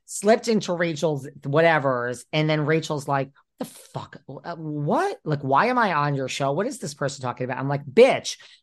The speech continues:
do you remember you called in to me and Sarah Fraser three days ago? Like,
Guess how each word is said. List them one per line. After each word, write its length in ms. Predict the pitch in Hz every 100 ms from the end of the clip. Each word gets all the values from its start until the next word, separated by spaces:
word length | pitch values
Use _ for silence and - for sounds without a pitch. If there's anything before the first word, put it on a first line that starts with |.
| -
do 100 | 208
you 220 | 208 262
remember 560 | 311 311 302 247 240 240
you 300 | 175 185 185
called 440 | - 180 180 185
in 340 | 165 147 160 170
to 140 | 147
me 260 | 127 143 160
and 120 | 151
Sarah 340 | 147 139 147
Fraser 420 | 143 131 143 143
three 340 | 135 123 135 139
days 260 | 131 139
ago? 240 | 139 139 135
Like, 320 | 143 143